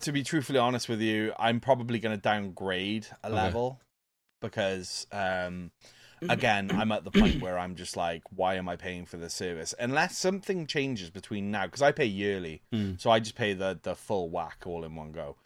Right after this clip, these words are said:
Speaker 1: Um, but if there's nothing by that time, I'm probably gonna at least downgrade. Do you know what I mean?
Speaker 2: Right.
Speaker 1: Because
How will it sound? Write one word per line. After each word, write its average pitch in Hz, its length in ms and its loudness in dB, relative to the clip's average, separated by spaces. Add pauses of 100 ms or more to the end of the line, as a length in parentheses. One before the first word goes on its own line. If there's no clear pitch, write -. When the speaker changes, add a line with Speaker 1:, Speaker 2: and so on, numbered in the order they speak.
(300)
Speaker 1:
Um, 98 600 0 (560)
but 120 280 6 (280)
if 156 240 -2
there's 175 260 4
nothing 131 500 0
by 110 240 4
that 95 200 -2
time, 85 380 -6
I'm 110 180 -4
probably 143 420 0
gonna 107 180 -2
at 98 80 -4
least 98 220 -8
downgrade. 85 600 -4 (680)
Do 113 80 -8
you 104 40 -2
know 104 60 -4
what 101 60 -4
I 101 40 -2
mean? 104 160 -2
Speaker 2:
Right. 92 60 -8
Speaker 1:
Because 92 420 -2